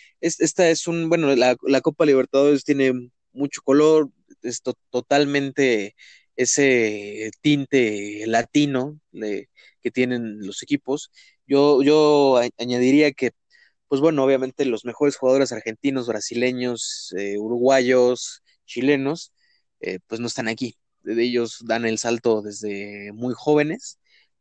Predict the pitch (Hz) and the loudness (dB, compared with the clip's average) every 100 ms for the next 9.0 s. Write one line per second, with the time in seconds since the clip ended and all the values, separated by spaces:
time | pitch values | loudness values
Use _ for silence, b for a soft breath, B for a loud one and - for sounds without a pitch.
0 | _ _ 127 127 135 147 139 139 139 147 | _ _ 2 4 4 2 2 2 2 4
1 | 110 104 101 101 - 117 110 104 104 113 | 2 -2 -8 -12 -10 -6 -4 -6 -6 -2
2 | 113 107 107 110 110 107 - 107 110 110 | -2 -4 -8 -10 -8 -10 -12 -14 -10 -10
3 | 120 117 113 139 139 139 131 117 117 123 | -10 -12 -4 2 4 4 0 -4 0 2
4 | 135 170 b b b _ - 104 104 104 | 2 -2 b b b _ -10 -8 -6 -6
5 | 104 98 101 101 101 _ - 139 143 143 | -6 -6 -6 -8 -10 _ 0 2 2 0
6 | 139 160 139 117 113 113 - 107 - 131 | 0 -2 -4 -4 -6 -8 -8 -14 -12 -8
7 | 131 117 - - 120 117 113 - 123 123 | -6 -6 -8 -8 -8 -6 -10 -12 -6 -4
8 | 120 - 123 120 110 110 113 117 165 | -2 -4 -6 -6 -4 -4 -4 -6 -10